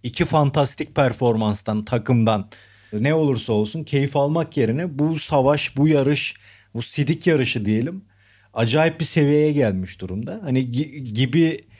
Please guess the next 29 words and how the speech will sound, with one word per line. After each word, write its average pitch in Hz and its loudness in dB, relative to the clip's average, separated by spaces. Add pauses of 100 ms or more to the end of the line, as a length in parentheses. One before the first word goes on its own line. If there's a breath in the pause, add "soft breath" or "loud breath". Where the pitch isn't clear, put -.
(140 soft breath)
Erşan 139 2
Kuneri 175 0
son 170 0 (380 soft breath)
virajı 120 2
oldu 113 2
ama 185 2
yani 143 2
dedim, 135 2
yıllarca 139 2
içinde 151 0
bulunduğumuz 143 0
Messi, 151 0
Ronaldo 180 0
var. 101 -2
Yani 104 -6
bu 123 -4 (300 soft breath)
bizim 139 2
programlarda 151 0
bile 139 0
atıyorum 117 0
Arjantin 156 2
milli 156 0
takımı 165 -4
konuşuyorsun. 110 -2 (680 soft breath)
Messi'ye 190 0
geliyor 131 2
bir 101 -4
türlü 98 -6
laf. 180 -6